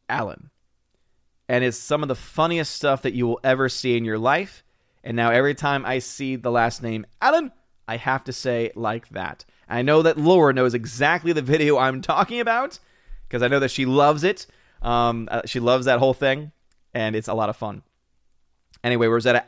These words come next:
Allen, thank you for being here. Thank you for being a member. She says, "Hello,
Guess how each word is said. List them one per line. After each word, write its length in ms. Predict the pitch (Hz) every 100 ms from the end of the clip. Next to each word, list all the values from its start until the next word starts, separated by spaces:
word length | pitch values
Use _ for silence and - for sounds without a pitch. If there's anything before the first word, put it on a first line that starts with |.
| -
Allen, 280 | 254 285 147 _ -
thank 160 | 120
you 60 | 107
for 80 | 110
being 240 | 110 110
here. 260 | 113 107 - _ _ 131
Thank 120 | 120
you 60 |
for 100 | 113
being 180 | 104 113
a 60 | 107
member. 180 | 117 117
She 80 |
says, 100 | 143
"Hello, 300 | 135 226 247